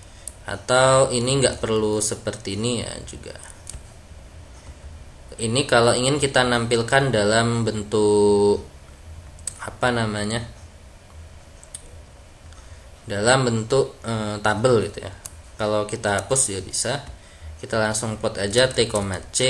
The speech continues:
gitu ya. Dimana X label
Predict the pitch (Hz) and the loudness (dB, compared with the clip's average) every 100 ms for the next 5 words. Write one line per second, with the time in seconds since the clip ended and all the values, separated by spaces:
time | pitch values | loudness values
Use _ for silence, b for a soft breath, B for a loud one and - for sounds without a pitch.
0 | 123 98 - 95 127 - - - - - | 2 0 -4 -6 -6 -10 -18 -20 -20 -20
1 | - - - - - - - - - - | -20 -20 -20 -20 -20 -14 -14 -14 -20 -20
2 | - B B B - - 104 90 95 104 | -18 B B B -16 -12 -10 -8 -6 -2
3 | - 120 120 - 110 104 107 123 143 165 | 0 0 -2 0 2 2 4 6 6 0